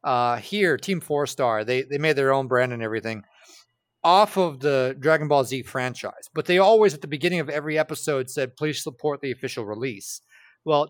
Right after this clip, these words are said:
Toriyama didn't like that, so he came after their asses and tried to sue them like crazy.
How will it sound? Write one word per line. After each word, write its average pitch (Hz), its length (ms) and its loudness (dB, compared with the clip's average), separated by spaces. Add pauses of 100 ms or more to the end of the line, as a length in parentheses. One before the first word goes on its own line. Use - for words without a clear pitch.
Toriyama 233 520 4
didn't 160 200 -2
like 240 340 2
that, 135 300 2 (240)
so - 160 -2
he 240 320 -4
came 220 600 -2 (500)
after 226 420 2
their 156 180 4
asses 117 600 -2 (180)
and 131 100 -10
tried 190 220 2
to 123 80 -2
sue - 600 -4
them 151 160 0
like 110 180 -8
crazy. 117 680 -4